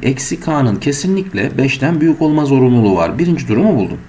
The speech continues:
İkinci durumu da alttan bulabilirim. Bakın burada, e, şu görmüş olduğunuz üçün görüntüsü nedir? Üçe bakalım.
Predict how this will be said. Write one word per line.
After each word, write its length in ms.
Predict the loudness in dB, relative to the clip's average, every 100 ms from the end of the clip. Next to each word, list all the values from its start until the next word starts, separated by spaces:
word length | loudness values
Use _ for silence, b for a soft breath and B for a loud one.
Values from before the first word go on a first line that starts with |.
| B B B B B B
İkinci 340 | -2 2 2
durumu 240 | 2 0 0
da 80 | 0
alttan 420 | -2 -2 -2 2
bulabilirim. 560 | 2 2 0 -2 -2 -4 -12 B B B B B
Bakın 280 | -6 -2 2
burada, 440 | 2 2 0 -2 B B -14 -2
e, 200 | 2 2 0
şu 200 | -6 0
görmüş 380 | 2 2 -2 -2
olduğunuz 360 | 0 0 -2 -2
üçün 280 | -6 -2 0
görüntüsü 500 | 2 0 -4 -6 -4
nedir? 220 | -2 -4
Üçe 280 | -4 -4 -2
bakalım. 400 | -2 -2 -4 -4